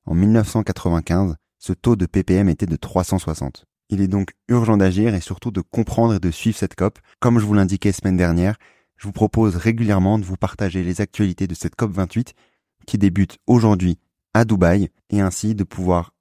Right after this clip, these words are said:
espérer une cop qui fera enfin les gros titres et pour les bonnes raisons. Mais avant de démarrer, je vous propose d'abord de refaire un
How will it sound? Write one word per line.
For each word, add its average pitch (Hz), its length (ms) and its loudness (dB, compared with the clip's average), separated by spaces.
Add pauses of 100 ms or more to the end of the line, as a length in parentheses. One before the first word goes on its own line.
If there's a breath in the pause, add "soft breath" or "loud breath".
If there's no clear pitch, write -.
espérer 101 560 0 (560)
une 107 160 4
cop - 340 -2
qui - 100 -14
fera - 320 -4 (100)
enfin 104 440 0 (100)
les 98 160 -2
gros 98 180 2
titres - 300 -8 (180)
et 113 100 2
pour 110 140 4
les 98 120 4
bonnes 95 140 4
raisons. 80 260 -2 (400)
Mais 92 80 0
avant 98 200 4
de 113 60 2
démarrer, 101 400 2
je 98 60 -8
vous 92 80 -12
propose 98 280 0
d'abord 104 300 2
de 92 100 -4
refaire 113 520 -2
un 98 100 -2